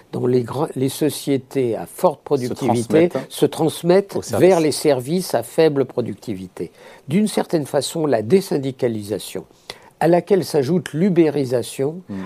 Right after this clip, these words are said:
Speaker 1: à mon avis, rend
Speaker 2: A
Speaker 1: peu
Speaker 2: cassé ce
Speaker 1: probable
Speaker 2: phénomène.
Speaker 1: une vraie inflation salariale. Toutes les autres inflations sont fugitives. Mais c'est un point de vue que les faits vont peut-être démentir. Mais franchement, les questions que nous avons le plaisir de discuter ensemble aujourd'hui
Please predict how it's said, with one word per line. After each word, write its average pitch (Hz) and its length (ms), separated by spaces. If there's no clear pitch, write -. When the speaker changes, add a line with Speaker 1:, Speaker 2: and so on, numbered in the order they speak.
Speaker 1:
à 151 140
mon 214 260
avis, 156 400
rend 131 140
Speaker 2:
A - 40
Speaker 1:
peu - 140
Speaker 2:
cassé - 140
ce - 60
Speaker 1:
probable 160 380
Speaker 2:
phénomène. 214 200
Speaker 1:
une 160 60
vraie 156 300
inflation 147 520
salariale. 95 680
Toutes - 240
les 147 160
autres 160 180
inflations 156 540
sont - 220
fugitives. 104 720
Mais 131 360
c'est 147 260
un 127 100
point 117 220
de 117 60
vue 190 140
que 135 120
les 110 120
faits 170 220
vont 135 120
peut-être 131 420
démentir. 139 600
Mais 127 100
franchement, 139 640
les 151 140
questions 160 420
que 131 140
nous 120 260
avons 127 180
le 117 60
plaisir 123 400
de 101 80
discuter 123 540
ensemble 120 420
aujourd'hui 120 580